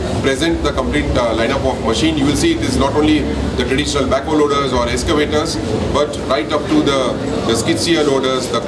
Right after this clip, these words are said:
mini excavators, the, the compactors, the wheel loading shovel. On telehandler, which is a special machine, we are launching the eighteen meter, first time in India, an eighteen meter telehandler is being launched.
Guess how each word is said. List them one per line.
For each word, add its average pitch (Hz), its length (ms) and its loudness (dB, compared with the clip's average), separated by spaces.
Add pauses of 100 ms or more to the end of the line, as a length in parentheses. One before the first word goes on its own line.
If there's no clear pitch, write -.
(120)
mini 160 260 2
excavators, 131 680 0
the, 110 240 -2 (360)
the 123 140 -2
compactors, 143 760 0
the 113 140 2
wheel 156 240 2
loading 151 220 2
shovel. 135 380 0 (480)
On 131 120 0 (100)
telehandler, 160 640 0
which 123 120 -2
is 135 120 2
a 135 40 2
special 151 400 0
machine, 139 340 0 (360)
we 127 120 2
are 135 200 0
launching 131 440 0
the - 220 0
eighteen 160 340 0
meter, 156 280 2
first 147 280 -2
time 147 200 0
in 139 80 0
India, 131 320 0 (260)
an 117 80 2
eighteen 131 340 2
meter 139 200 0
telehandler 131 480 2
is 123 120 0
being 123 220 0
launched. 120 320 0